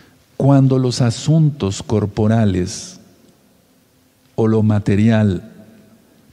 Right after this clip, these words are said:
tiene más valor que lo espiritual, entonces es cuando sufres y entonces no tienes gozo.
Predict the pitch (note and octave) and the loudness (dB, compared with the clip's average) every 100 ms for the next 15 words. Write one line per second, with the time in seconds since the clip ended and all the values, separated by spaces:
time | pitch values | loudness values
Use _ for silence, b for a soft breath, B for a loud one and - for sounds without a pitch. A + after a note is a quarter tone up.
0 | - B2 C3 A#2+ A#2 G#2 G2 G#2+ G#2 G#2 | -2 2 4 4 4 2 0 0 -2 -4
1 | F#2+ F#2 - G2+ G2 G#2 G2+ B2 F#3 - | -4 -6 -6 -4 -4 -4 -4 -4 -6 -10
2 | B B B B B - A2+ G#2+ B2+ B2 | B B B B B -2 -2 2 0 0
3 | C#3 B2 B2 - A2+ G2+ G2+ - B2 - | -2 -2 -4 0 0 0 -4 -4 -4 -4
4 | D2+ - - - _ _ _ _ _ - | -8 -10 -14 -20 _ _ _ _ _ -4
5 | G#2+ G#2 A2+ G#2 G#2 G2 F#2+ F2 F2+ D2+ | 0 0 0 0 0 0 -2 -4 -8 -12
6 | - | -14